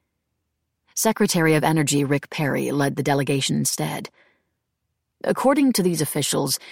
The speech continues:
it was also made clear to them that the president did not want to meet with Mister Zelensky until he saw how Zelensky chose to act in office.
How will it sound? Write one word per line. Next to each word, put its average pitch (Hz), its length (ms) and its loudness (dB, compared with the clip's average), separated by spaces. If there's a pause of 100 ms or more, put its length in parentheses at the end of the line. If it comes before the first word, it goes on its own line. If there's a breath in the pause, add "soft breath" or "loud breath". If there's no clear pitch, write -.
(160 loud breath)
it 165 140 -2
was 180 140 2
also 202 500 2 (220 loud breath)
made 175 380 2
clear 202 400 2
to 143 140 -2
them 117 400 -4
that 160 160 0
the 160 80 -8
president 208 560 0
did 185 140 0
not 220 200 2
want 196 220 0
to 180 60 2
meet 170 340 0
with 147 100 0
Mister 147 300 0
Zelensky 143 640 -2 (360 loud breath)
until 190 220 2
he 220 120 4
saw 233 240 2
how 202 200 2
Zelensky 165 640 0 (300 soft breath)
chose 190 420 2
to - 160 -2
act 147 420 -4
in 147 160 -2
office. - 520 -4